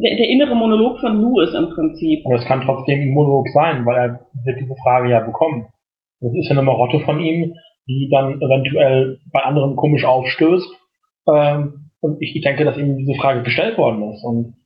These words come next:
Speaker 2: dass er sich dann eben auch an diesen Moment erinnert. Und natürlich, und er sagt dann, „Nein, das weiß ich nicht, das ist schon immer so, natürlich weiß er das.“ Und, dann,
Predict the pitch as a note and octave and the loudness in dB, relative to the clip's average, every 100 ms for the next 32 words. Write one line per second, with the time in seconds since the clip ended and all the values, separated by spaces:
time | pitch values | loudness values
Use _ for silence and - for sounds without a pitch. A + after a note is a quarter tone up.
0 | - B2+ C3 C3 C3+ D#3 C#3 C#3 C3+ C3 | -6 -2 -2 -2 0 2 2 2 0 -2
1 | C3+ C3+ C3+ C3+ B2 D3 A3 C#3 B2+ A#2+ | -2 0 0 0 0 2 2 0 -2 -8
2 | - - - - E3+ F#3 - C3 C3 C3 | -10 -12 -10 -4 0 2 2 2 2 0
3 | B2+ A#2+ - - B2+ C3 B2 B2 - B2 | -2 -4 -12 -2 -2 0 0 0 0 -4
4 | C3+ A#2 B2 C#3 C3+ D3 D3 B2+ C3+ C3+ | -6 -4 -6 -4 -2 2 2 2 0 0
5 | E3+ G3+ - A#2 A2+ A#2+ G#2+ A2 - B2 | 2 2 4 2 2 -2 0 -2 -2 -4
6 | B2 | -4